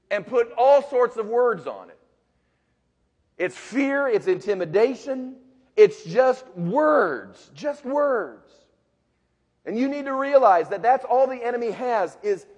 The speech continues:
is using words in order to produce a mind game in you. Because the people, the armies of Israel,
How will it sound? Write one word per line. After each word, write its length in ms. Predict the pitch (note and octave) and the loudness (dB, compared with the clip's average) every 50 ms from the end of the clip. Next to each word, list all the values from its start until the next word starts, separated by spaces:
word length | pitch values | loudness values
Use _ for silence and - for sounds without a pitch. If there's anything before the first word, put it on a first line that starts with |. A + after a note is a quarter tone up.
| _ _ - | _ _ -8
is 180 | G3 G3+ D#3+ F3 | -8 -6 -6 -6
using 440 | A#3 A#3 G#3+ E3+ G#3 G3+ G3 F#3+ | -8 -8 -8 -6 -8 -8 -8 -6
words 420 | F#3+ B3+ C#4+ C#4 B3+ A3 G3+ D#3+ G3 | -4 0 0 2 2 2 0 -2 -6
in 80 | G#3 | -4
order 220 | A3 G#3 G3+ G3+ G3 | -2 0 0 0 -2
to 100 | E3 D#3+ | -4 -4
produce 320 | D#3 F#3+ F#3 G3+ G3+ - | -4 -4 -4 -4 -4 -4
a 80 | G3+ F3+ | -4 -4
mind 640 | F#3 F#3 G3 A#3 A#3 A#3 A#3+ A#3+ A#3 A3 G3+ F3+ D#3 | -4 -4 -4 -4 -4 -4 -6 -8 -8 -8 -8 -6 -4
game 380 | E3+ D#3+ D3+ C#3+ C#3 C3 - - _ - - - | -4 -4 -4 -6 -8 -10 -12 -16 _ -20 -14 -8
in 220 | G#3 G3+ F#3 F3 F3+ | -6 -6 -6 -6 -8
you. 320 | F3+ F3 D#3 C#3 C3+ - _ _ _ _ | -10 -10 -10 -10 -10 -12 _ _ _ _
Because 300 | - G#3 - A#3 G#3+ F3+ | -14 -8 -6 -6 -6 -4
the 140 | D3 F#3 - | -4 -6 -6
people, 560 | - - C4+ C#4 B3 - C4+ C4+ B3+ A#3 - - - - | -6 -6 -8 -8 -4 -2 0 0 0 -2 -4 -12 -8 -4
the 100 | F3+ F#3 | -4 -2
armies 400 | F#3+ G#3 A3+ B3 B3+ C4+ C4 G#3 | 0 2 2 2 2 0 -2 -2
of 140 | G#3+ G3 G3+ | -4 -4 -2
Israel, 520 | A#3 A#3+ A3 G3 A3 A3 A3+ A3+ A#3 A3 | -4 -4 -4 -2 -2 0 0 0 0 -2